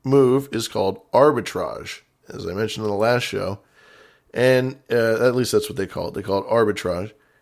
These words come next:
And it's sort of a dirty little secret on biz, that it's a kind of a way that you can make quick cash. There are problems associated with it. Uh, there's tax issues, for example,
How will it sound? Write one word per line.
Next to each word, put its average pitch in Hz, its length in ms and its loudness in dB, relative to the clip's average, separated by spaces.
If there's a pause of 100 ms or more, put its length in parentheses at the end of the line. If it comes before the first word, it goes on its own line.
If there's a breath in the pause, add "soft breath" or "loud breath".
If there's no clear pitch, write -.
(140)
And 135 160 4
it's 156 180 2
sort 190 200 6
of 185 80 4
a 185 80 6
dirty 139 400 6
little 131 240 4
secret 107 480 0
on 98 180 -2
biz, - 380 -6
that - 200 -8 (120)
it's 120 200 -6
a - 60 -4
kind 175 300 -2
of 156 80 0
a 143 40 2
way 120 220 2
that 110 140 -2
you 104 80 -2
can 101 200 -10
make 98 200 -6
quick - 280 -4
cash. - 520 -8 (760 soft breath)
There 147 300 8
are 175 340 8
problems 156 600 6
associated 139 580 2
with 139 220 6
it. 151 80 0
Uh, 104 200 -2
there's 101 220 -6
tax - 600 -4
issues, 131 600 -4 (280)
for 127 160 -2
example, 117 640 -2